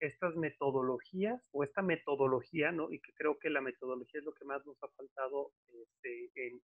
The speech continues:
en esto del compliance, pero es una metodología, un intento de metodología para establecer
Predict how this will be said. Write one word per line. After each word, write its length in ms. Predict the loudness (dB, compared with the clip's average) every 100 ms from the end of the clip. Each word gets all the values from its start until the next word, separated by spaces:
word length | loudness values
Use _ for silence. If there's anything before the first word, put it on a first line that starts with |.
| _ -8
en 220 | -6 -6
esto 280 | -10 _ -4
del 100 | -4
compliance, 540 | -8 -4 -2 -2 -8 _ -20 -20 -20 2
pero 180 | 6 6
es 140 | 6
una 140 | 2
metodología, 680 | 2 2 4 4 2 2 4
un 140 | 4 0
intento 320 | -4 -2 -2
de 60 |
metodología 760 | 0 -2 -2 0 -2 -2 0 0 2
para 420 | 4 4 4 2 -6 _
establecer 920 | -14 -2 2 4 4 2 2 4 4